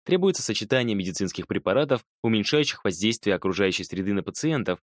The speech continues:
и усиливающих их способность преодолевать приступы. Последние научные исследования основываются на взаимодействии генетических факторов, окружающей среды и иммунной системы, способны привести к развитию астмы, заявляют организаторы выставки.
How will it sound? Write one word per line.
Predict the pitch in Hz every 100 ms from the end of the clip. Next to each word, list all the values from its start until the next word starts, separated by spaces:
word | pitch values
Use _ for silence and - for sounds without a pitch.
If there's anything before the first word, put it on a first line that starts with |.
| _ _ -
и |
усиливающих | 175 202 196 160 113 107
их | 117
способность | - 92 - 127 113 -
преодолевать | 98 87 90 90 90
приступы. | - 113 - 85 82 80 _ _ _ _ -
Последние | 107 - 107 95
научные | 101 98 98 95
исследования | - 151 143 127 110
основываются | - 107 - 175 160 131
на | 110
взаимодействии | 101 90 87 117 - 95
генетических | 98 92 95 92 - 104
факторов, | 147 135 - 92 - _ _
окружающей | - 95 98 98 92 87
среды | 85 104 135 170 - _ -
и | 180
иммунной | 131 123 123
системы, | 120 143 - 165 98 85 - _ _
способны | 147 175 208 139
привести | 101 92 - 117
к | 104
развитию | 90 90 85 95 - -
астмы, | 101 - - 85 - _ _ _ -
заявляют | - 117 123 180 107
организаторы | 90 90 85 90 87
выставки. | 98 107 - 87 - 82